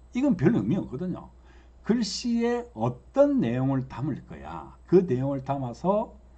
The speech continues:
누구한테 감동을 줄 거야. 한강 작가처럼 노벨상을 받는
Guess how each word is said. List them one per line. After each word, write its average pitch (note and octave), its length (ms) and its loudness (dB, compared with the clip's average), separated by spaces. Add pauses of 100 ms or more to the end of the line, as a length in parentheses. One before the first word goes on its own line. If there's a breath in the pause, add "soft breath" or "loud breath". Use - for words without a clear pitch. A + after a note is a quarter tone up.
(380 soft breath)
누구한테 A#2 800 -2
감동을 E3 640 -6
줄 - 200 -16
거야. - 360 -18 (640 soft breath)
한강 D3 460 2
작가처럼 A2+ 760 -6
노벨상을 D3 720 -2
받는 A2 540 -8